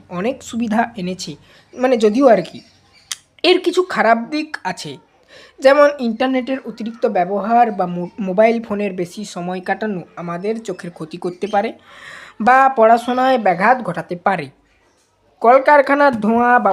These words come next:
বজ্র পরিবেশ দূষণ ঘটাতে পারে। এগুলো তোমরা এক, দুই, তিন করে পয়েন্ট করেও লিখতে পারো। তাই আমাদের সতর্ক থাকতে হবে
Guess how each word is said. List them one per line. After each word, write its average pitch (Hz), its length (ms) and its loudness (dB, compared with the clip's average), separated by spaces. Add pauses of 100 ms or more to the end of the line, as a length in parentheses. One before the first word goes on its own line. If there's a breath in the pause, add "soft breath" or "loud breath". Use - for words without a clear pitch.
বজ্র 185 360 -2 (300)
পরিবেশ 196 520 -6 (140)
দূষণ 170 300 -8 (160)
ঘটাতে 151 380 -8
পারে। 196 320 -2 (160)
এগুলো 240 240 4
তোমরা 262 220 2 (140)
এক, 214 100 0
দুই, 233 100 -6
তিন 226 200 -2
করে 220 160 2
পয়েন্ট 190 280 -2
করেও 202 160 -2
লিখতে 175 240 -8
পারো। 131 220 -8 (760 loud breath)
তাই 277 240 6
আমাদের 302 420 4
সতর্ক 247 440 -4
থাকতে 226 340 -4
হবে 226 220 2